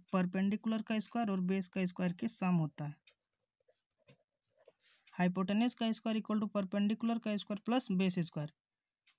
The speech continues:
यहाँ से हम यदि एच का वैल्यू निकालना चाहें तो स्क्वायर है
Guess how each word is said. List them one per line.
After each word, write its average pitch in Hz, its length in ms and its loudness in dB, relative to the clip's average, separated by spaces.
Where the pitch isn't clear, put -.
यहाँ 202 200 2
से 226 160 0
हम 226 120 6
यदि 220 260 0
एच 214 180 0
का 226 120 0
वैल्यू 214 200 4
निकालना 202 400 2
चाहें 160 280 0
तो 180 200 0
स्क्वायर 214 320 0
है 214 180 0